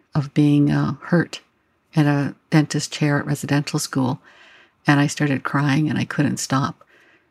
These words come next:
But I didn't want the residential school to take another day from me. I didn't want to be ashamed of my grief and run out of there and then have to come back at another time. So when the dentist came in, I asked him, "Do you know what a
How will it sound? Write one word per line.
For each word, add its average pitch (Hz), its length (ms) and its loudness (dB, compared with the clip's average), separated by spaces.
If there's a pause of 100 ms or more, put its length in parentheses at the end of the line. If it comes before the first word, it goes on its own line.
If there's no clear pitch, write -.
(100)
But 151 100 4
I 151 80 6
didn't 160 400 4
want 151 440 2 (580)
the 147 80 2
residential 147 560 2
school 135 340 -2
to - 100 -12
take - 240 -2
another 135 260 0
day 127 420 0 (260)
from 143 280 2
me. 131 180 4
I 127 60 0
didn't 143 260 2
want 143 120 2
to 135 40 2
be 135 160 0
ashamed 131 500 0
of - 120 -6
my 131 120 0
grief 135 460 -2
and 127 160 2
run 131 160 2
out 131 160 0
of 139 100 0
there 123 360 -4
and 147 120 0
then 127 120 2
have 135 200 -4
to 135 80 -10
come 143 220 0
back 131 340 0 (160)
at 147 60 -4
another 131 280 2
time. 214 380 2 (580)
So - 140 -2
when 165 140 6
the 165 80 2
dentist 233 400 2
came 160 280 4
in, 160 160 4
I 160 120 2
asked 156 380 0
him, 160 120 4
"Do 151 100 2
you 151 60 4
know 156 140 4
what 160 160 4
a 147 240 0